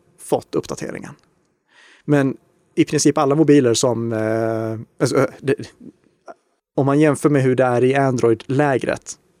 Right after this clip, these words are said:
så är det ju mycket, mycket fler mobiler som kör den senaste versionen av I O S. Så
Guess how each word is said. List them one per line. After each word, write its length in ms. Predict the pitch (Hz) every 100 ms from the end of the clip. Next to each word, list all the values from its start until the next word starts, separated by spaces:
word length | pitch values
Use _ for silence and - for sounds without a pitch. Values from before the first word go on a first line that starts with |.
| -
så 240 | - 117
är 100 | 113
det 80 | 117
ju 60 |
mycket, 280 | 120 123 120
mycket 200 | 117 120
fler 320 | - 127 117
mobiler 540 | 107 113 107 113 104 98
som 180 | - 104
kör 220 | 120 110
den 100 | 101
senaste 340 | 113 104 -
versionen 320 | - - -
av 140 | 60 - -
I 60 |
O 60 | -
S. 200 | - -
Så 200 | - -